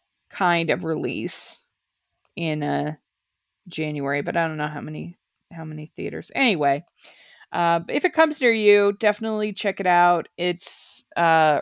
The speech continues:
really a sweet, lovely film about friendship, about art, about the artist's journey, uh, when he's struggling to come up with ideas, uh, and their friendship and working together,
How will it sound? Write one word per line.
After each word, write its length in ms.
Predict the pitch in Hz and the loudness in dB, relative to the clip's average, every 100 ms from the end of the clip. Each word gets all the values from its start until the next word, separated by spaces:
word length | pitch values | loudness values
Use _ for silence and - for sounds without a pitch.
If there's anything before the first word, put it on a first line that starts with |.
| - | -2
really 600 | 170 185 202 196 196 185 | -8 2 4 4 2 0
a 40 | - | 0
sweet, 560 | - - 185 196 180 - | -2 -2 0 0 -2 -6
lovely 480 | 170 175 175 185 175 | 2 2 4 0 0
film 460 | - 160 160 160 | -2 -2 -2 -4
about 280 | 151 - - | -6 -8 -8
friendship, 600 | 175 185 175 190 175 - _ - - _ | -4 -2 2 4 4 0 _ -20 -20 _
about 400 | - 151 143 147 - | -8 -2 0 0 0
art, 560 | 170 175 180 - - - _ _ _ | 2 4 4 0 -8 -12 _ _ _
about 420 | 165 156 151 147 | -4 0 0 0
the 80 | - | -2
artist's 680 | - 165 165 160 - - - 165 | 0 0 0 -2 -4 -6 -8 -10
journey, 760 | - 156 160 185 196 208 214 - _ _ - - - - _ | -6 -2 -2 -2 0 0 -2 -8 _ _ -20 -20 -18 -20 _
uh, 380 | 180 165 160 160 | 0 2 2 0
when 260 | 170 170 160 | -2 -4 -6
he's 260 | 170 156 | -8 -8
struggling 560 | - 180 170 180 180 170 | -4 0 0 0 -4 -6
to 80 | 165 | -6
come 160 | 180 | -8
up 140 | 160 - | -8 -8
with 100 | 160 | -8
ideas, 1040 | 156 156 175 185 175 175 180 180 - - _ _ - | -8 -6 -2 0 2 2 -2 -4 -8 -12 _ _ -10
uh, 500 | 156 151 151 151 151 - | -6 -4 -4 -6 -10 -6
and 420 | 180 165 160 165 - - | -4 -2 -4 -8 -12 -4
their 320 | 160 160 156 | -2 0 -2
friendship 500 | - 165 156 165 156 | -4 -8 -6 -8 -8
and 100 | 156 | -8
working 240 | 156 - | -8 -10
together, 580 | 151 - 160 160 160 160 | -12 -4 -2 0 -2 -2